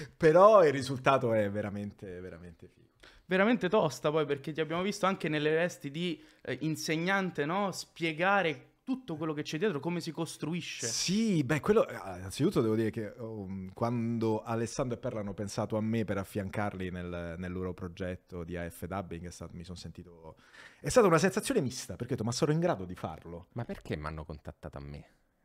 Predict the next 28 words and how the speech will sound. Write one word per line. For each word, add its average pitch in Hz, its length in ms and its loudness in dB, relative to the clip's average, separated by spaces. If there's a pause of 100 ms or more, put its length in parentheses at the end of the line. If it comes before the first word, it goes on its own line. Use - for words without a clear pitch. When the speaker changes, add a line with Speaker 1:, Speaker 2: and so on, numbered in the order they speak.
(120)
Speaker 3:
Hai 71 340 -8
pensato 76 320 -12
Speaker 1:
Ho 76 40 -8
Speaker 3:
questo? - 180 -8
Speaker 1:
pensato, 160 240 0
"Che 220 140 -6
cacchio - 320 -8
c'entro 92 380 -8
io?" 87 140 -8
Non 120 140 -6
so, 123 400 -8
boh, 127 480 -12
Speaker 3:
E 131 80 -6
Speaker 1:
vabbè. 131 200 -2
Speaker 3:
invece? 156 500 -4
Speaker 1:
E 277 60 4
invece 392 300 6
devo 165 160 6
dire 202 120 2
che 147 60 2
mi 131 100 2
sono 135 140 0
trovato 156 260 4
bene. 139 400 6
E, 147 180 -6 (400)
tra 180 140 2
l'altro 208 260 8
poi 131 240 4